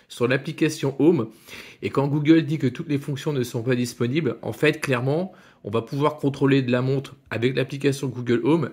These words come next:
les lumières, les prises et les interrupteurs. Donc par exemple ici, donc je vais retrouver un Google Mini que j'ai dans mon garage, j'ai un thermomètre,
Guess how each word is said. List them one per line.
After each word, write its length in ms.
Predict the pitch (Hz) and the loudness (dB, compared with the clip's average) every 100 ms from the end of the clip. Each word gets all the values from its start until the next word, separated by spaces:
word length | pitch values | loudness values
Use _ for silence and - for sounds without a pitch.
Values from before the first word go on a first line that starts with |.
| - | 0
les 180 | 123 151 | 2 4
lumières, 500 | 135 131 143 170 - | 2 0 0 -2 -6
les 200 | - 120 | -4 -2
prises 380 | 120 - 175 131 | -2 0 0 0
et 120 | 117 | 0
les 160 | 117 117 | 0 0
interrupteurs. 580 | 139 156 156 156 131 - - _ _ _ _ _ _ - - | -2 -2 -2 0 -2 -2 -14 _ _ _ _ _ _ -16 -6
Donc 200 | 113 110 | -6 0
par 160 | 131 | 0
exemple 440 | 135 135 139 123 - - - - _ _ | 2 0 0 -4 -8 -20 -20 -20 _ _
ici, 560 | 180 160 - 165 - - _ _ _ _ _ _ _ _ | -6 -6 -6 -8 -10 -18 _ _ _ _ _ _ _ _
donc 220 | 120 110 | -4 -4
je 100 | 120 | -2
vais 120 | 107 143 | 2 2
retrouver 640 | - 147 139 143 139 - - | 0 -4 0 0 0 -4 -6
un 100 | 151 | -4
Google 300 | 151 139 139 | -2 0 2
Mini 260 | 135 139 | 2 0
que 80 | 135 | -2
j'ai 60 | 131 | -4
dans 100 | 117 | -4
mon 140 | 110 | -4
garage, 520 | 110 110 139 190 127 - _ - | -2 -2 0 -2 -4 -10 _ -6
j'ai 320 | 120 151 165 | 0 0 0
un 160 | 127 123 | -2 -2
thermomètre, 580 | 127 110 110 135 202 | -4 -4 -2 -2 -4